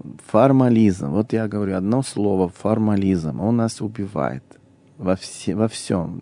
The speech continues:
То есть, э, или теплохладность.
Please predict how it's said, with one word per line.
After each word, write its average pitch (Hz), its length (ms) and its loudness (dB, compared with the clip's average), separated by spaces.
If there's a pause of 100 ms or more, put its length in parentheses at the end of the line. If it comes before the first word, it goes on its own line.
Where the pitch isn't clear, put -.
То - 80 -4
есть, 104 140 -6 (480)
э, 92 460 2
или 135 200 6
теплохладность. 101 1000 0